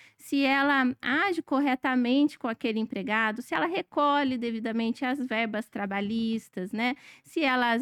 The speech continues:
é, fornece o, o E P I, muitas vezes ela tem a obrigação de fazer isso. Então, é um respaldo legal que fica estabelecido entre as partes por via, é, contratual.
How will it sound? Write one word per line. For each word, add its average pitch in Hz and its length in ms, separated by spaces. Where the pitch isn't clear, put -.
é, 196 400
fornece 247 540
o, 220 200
o 214 220
E 208 80
P - 160
I, 233 340
muitas 208 440
vezes 208 260
ela 208 300
tem 190 180
a 196 60
obrigação 208 520
de 196 120
fazer 233 320
isso. 247 400
Então, 339 360
é 370 120
um 381 100
respaldo 285 720
legal 262 500
que 240 520
fica 262 260
estabelecido 226 640
entre 226 200
as 247 120
partes - 440
por 269 300
via, 247 520
é, 208 300
contratual. 311 800